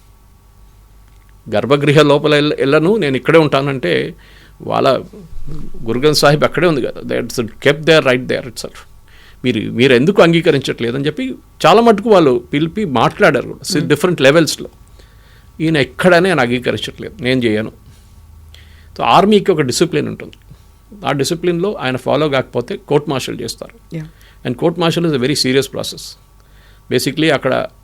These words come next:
Speaker 1: ఒక జడ్జ్ ఉంటారు, జడ్జ్ అడ్జుటెంట్ ఉంటారు వాళ్ళ వైపు నుంచే, then డిఫెన్స్ లాయర్ కూడా ఈయన పెట్టుకోవచ్చు, ఇంకొకటి ఆర్మీ ఆఫీసర్ ఉంటారు అందరు, and then the prosecutor. వాళ్ళు ఆర్గ్యూ చేస్తారు కేసు, "ఇట్లా జరిగింది, ఇట్లా జరిగింది," and finally the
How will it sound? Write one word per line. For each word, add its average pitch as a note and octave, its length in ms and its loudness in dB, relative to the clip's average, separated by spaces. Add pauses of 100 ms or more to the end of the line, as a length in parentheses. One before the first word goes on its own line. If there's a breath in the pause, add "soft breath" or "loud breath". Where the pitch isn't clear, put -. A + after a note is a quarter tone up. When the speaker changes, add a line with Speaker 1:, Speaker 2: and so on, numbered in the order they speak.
Speaker 1:
ఒక - 120 -6
జడ్జ్ A#2+ 340 0
ఉంటారు, B2 360 -2 (360)
జడ్జ్ A2 240 -4
అడ్జుటెంట్ A#2+ 440 -2
ఉంటారు A2 260 -10
వాళ్ళ A#2+ 220 -2
వైపు A#2+ 240 -4
నుంచే, A2+ 260 -10 (560 soft breath)
then B2+ 280 2
డిఫెన్స్ D#3+ 360 0
లాయర్ C#3 220 4
కూడా D3 160 0
ఈయన C3 300 0 (300)
పెట్టుకోవచ్చు, A#2+ 420 -6
ఇంకొకటి D#3 480 0 (220)
ఆర్మీ D3 240 2
ఆఫీసర్ D3 360 2
ఉంటారు A#2 220 0
అందరు, A2+ 400 -2 (180)
and F3+ 80 -6
then F3+ 180 2
the F#3+ 80 0
prosecutor. A#2+ 500 -4 (680 soft breath)
వాళ్ళు A#3 120 6
ఆర్గ్యూ F3 240 6
చేస్తారు B2+ 360 0
కేసు, A2+ 260 -8
"ఇట్లా - 160 -4
జరిగింది, B2 320 -2
ఇట్లా A2 140 -8
జరిగింది," B2 300 -4
and F3 100 -6
finally C#3+ 300 2
the D3 160 2